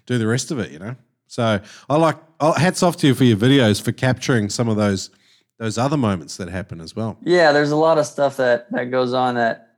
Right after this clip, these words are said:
Speaker 2: eh, you know, it's, and we, we talked about it earlier. It's not so much the fish or the, the final product as it is the whole journey and just everything about it. It's,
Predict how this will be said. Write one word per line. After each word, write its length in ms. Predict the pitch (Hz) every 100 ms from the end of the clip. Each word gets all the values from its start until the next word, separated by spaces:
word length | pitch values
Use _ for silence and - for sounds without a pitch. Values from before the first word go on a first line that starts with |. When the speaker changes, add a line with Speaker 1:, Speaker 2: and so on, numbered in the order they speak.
| -
Speaker 2:
eh, 360 | 107 127 120
you 60 | 113
know, 160 | 113 110
it's, 320 | 104 - -
and 140 | 127
we, 80 | 120
we 140 | 120
talked 240 | 113 123 120
about 180 | 117 110
it 40 |
earlier. 260 | 117 117 110
It's 140 | -
not 240 | 120 117
so 160 | - 120
much 240 | 117 117
the 100 | -
fish 360 | - 120 120 117
or 80 | 110
the, 280 | 104 104 - _ _ _
the 80 | 120
final 320 | - 117 113
product 400 | 107 117 117 110
as 140 | 110 107
it 80 | 110
is 200 | 107 107
the 80 |
whole 160 | 113 110
journey 380 | 107 110 110 107
and 440 | 104 104 - - -
just 280 | 110 - -
everything 420 | 113 110 107 98
about 300 | 101 104 104
it. 180 | 104 -
It's, 420 | 107 - - -